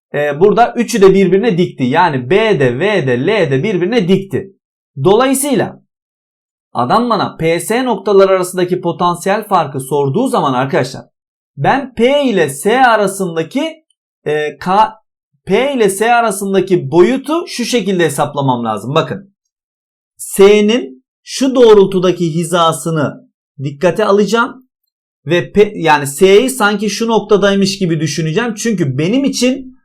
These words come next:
hangi boyut önemli? Çapraz olan boyut önemli. Hani ben o yönde hareket ettirdiğim için hareket yörüngesine dik olan boyut önemli. Dolayısıyla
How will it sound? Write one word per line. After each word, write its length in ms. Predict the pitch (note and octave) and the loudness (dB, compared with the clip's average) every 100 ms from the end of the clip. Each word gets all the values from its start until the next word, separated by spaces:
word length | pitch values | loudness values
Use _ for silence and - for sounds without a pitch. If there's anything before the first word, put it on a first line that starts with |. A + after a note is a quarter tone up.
| _ | _
hangi 460 | F3+ B3+ D4 A#3 | 0 0 2 2
boyut 240 | F#3 F3+ F3 | 4 4 2
önemli? 640 | E3+ D#3+ D#3 F3+ C#4+ D#4+ - _ - - - | -4 -2 -2 0 -2 -4 -12 _ -4 -2 2
Çapraz 480 | G3 F#3+ B3 D4 A#3 | 2 2 2 2 2
olan 320 | G#3+ G3+ F3+ | 2 2 4
boyut 240 | G3 G3+ | 2 2
önemli. 320 | F#3 D#3 C3 | 0 -2 -4
Hani 240 | B2+ E3 D#3 | -2 -2 2
ben 360 | F3 A3+ - - | 2 2 -2 0
o 140 | F#3 | 4
yönde 340 | A3+ G#3 G3 | 4 4 2
hareket 480 | F#3 F3 F#3 F3+ G3+ | 2 2 0 0 2
ettirdiğim 580 | F#3+ F#3+ G3 F3+ G#3+ C4 | 2 2 0 0 0 -2
için 460 | A#3+ A#3+ B3 B3 _ | -2 0 -2 -4 _
hareket 480 | - D3+ E3+ G3+ G3 | -4 -2 2 2 2
yörüngesine 640 | F#3+ F#3 F#3 F3+ F3+ E3+ D#3 | 2 2 2 0 0 -4 -2
dik 180 | G3 | 0
olan 320 | F#3 E3 D3 D3 | 2 2 0 0
boyut 240 | F#3+ G#3+ | 0 0
önemli. 540 | A3+ A3 A3 A3+ A3+ - _ _ D3 | -2 -2 -2 -2 -2 -6 _ _ -4
Dolayısıyla 800 | D#3+ G3+ B3 A#3 B3 G3+ B2 - | 2 2 2 0 0 0 0 -4